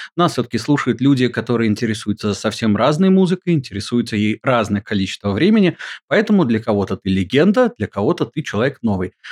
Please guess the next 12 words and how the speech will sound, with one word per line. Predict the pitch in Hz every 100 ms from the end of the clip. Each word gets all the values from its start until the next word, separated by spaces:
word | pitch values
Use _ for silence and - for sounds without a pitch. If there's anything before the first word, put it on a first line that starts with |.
| - -
В |
двух | 95 226 -
словах | 165 147 90 80 -
расскажи, | - 110 - 110 107 - _ _
кто | _ 165 110 - -
есть | 120 120 - - _
такой | 117 117 110 101
диджей | 110 123 110 101 98
Бес, | 123 196 196 -
чем | 156 110
хорош, | - 135 143 -
какой | 107 113 104